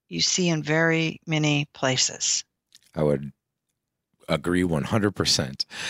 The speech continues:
Speaker 2: And, eh, you know, it, it, when you build a team like this, y-, y-,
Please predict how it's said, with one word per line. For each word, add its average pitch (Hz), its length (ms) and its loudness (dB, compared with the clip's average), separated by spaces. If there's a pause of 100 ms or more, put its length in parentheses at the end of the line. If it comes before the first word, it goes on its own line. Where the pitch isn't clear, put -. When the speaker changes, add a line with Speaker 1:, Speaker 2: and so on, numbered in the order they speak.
(240)
Speaker 2:
And, 85 720 2 (400)
eh, - 100 -2 (300)
you 101 160 0
know, 92 180 4
it, 92 220 0
it, - 160 -6
when 101 200 2
you 87 120 0 (120)
build 139 300 4
a 92 120 4
team 87 560 2 (160)
like 80 280 -2
this, - 500 0
y-, 85 220 0
y-, 85 180 2